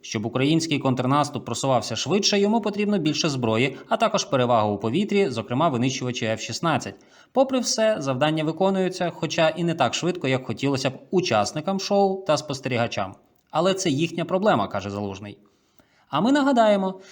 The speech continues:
як не дивно, американські видання читають переважно саме американці.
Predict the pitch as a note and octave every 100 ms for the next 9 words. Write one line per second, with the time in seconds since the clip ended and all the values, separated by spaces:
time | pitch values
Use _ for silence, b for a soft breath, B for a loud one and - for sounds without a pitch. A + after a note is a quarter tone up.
0 | B B G#3 A#3 A#3 D4 B3+ B2 G#2+ C3+
1 | D3 E3+ E3+ - E3+ F3 F#3 F#3 F3+ B2+
2 | C3 C3+ C3 C3+ D3 C#3 D#3 - E3 E3+
3 | F3+ F#3 G3+ G3+ F3+ - F#2+